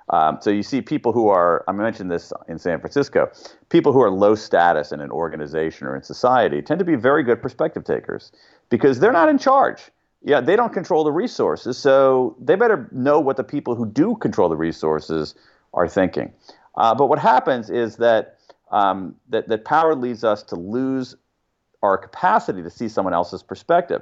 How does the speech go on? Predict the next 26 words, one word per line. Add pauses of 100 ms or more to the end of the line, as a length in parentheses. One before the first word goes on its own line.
(420)
And
that
in
turn
creates
some
problems
for
bosses, (400)
uh,
who
are
all,
who
are
often
persuading
down. (600)
And
so
what
they
do
is
they
get